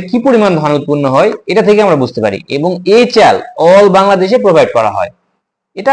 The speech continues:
আমাদের বাড়ির ধান, আসলে চিনি গুঁড়া বা আতপ ধান থেকে আমরা এই চালটি হাস্কিং মিলে উৎপাদন করছি। এই চালটির একটা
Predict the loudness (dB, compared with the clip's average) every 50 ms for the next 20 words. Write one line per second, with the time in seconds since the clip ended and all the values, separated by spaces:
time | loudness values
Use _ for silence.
0 | 2 2 0 0 0 0 -2 -2 -2 0 2 2 4 4 2 0 0 -2 -4 -6
1 | -8 -12 _ _ _ _ -16 -10 -8 -8 -6 -4 -4 -2 -2 0 0 0 2 2
2 | 0 2 2 2 2 2 0 -4 -4 -4 -4 -6 -6 -4 -6 -6 -6 -4 -6 -6
3 | -4 -2 -2 -2 -4 -6 -12 _ _ _ _ _ _ _ _ _ -10 -10 -6 -2
4 | 0 0 0 0 -2 -2 -2 -2 -4 -4 -4 -2 -2 0 0 0 2 0 0 0
5 | 0 -2 -2 -2 -2 -4 -4 -6 -8 -8 -10 -14 -14 -14 _ _ _ _ _ _
6 | _ _ -12 -10 -4 -2 -2 0 0 -2 -2 -2 -4